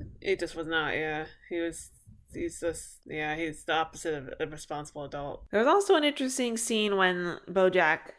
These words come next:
Speaker 2: and Sarah Lynn, when Sarah Lynn was a kid, where he's talking on the phone, and Sarah Lynn is sitting next to him, and Bojack is smoking. And every time Bojack exhales smoke from his cigarette,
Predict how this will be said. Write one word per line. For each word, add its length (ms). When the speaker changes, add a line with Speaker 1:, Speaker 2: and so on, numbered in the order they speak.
Speaker 2:
and 220
Sarah 220
Lynn, 160
when 160
Sarah 260
Lynn 160
was 160
a 60
kid, 340
where 220
he's 240
talking 340
on 140
the 60
phone, 540
and 200
Sarah 360
Lynn 200
is 120
sitting 320
next 280
to 80
him, 240
and 120
Bojack 340
is 100
smoking. 600
And 120
every 220
time 280
Bojack 440
exhales 480
smoke 320
from 160
his 120
cigarette, 540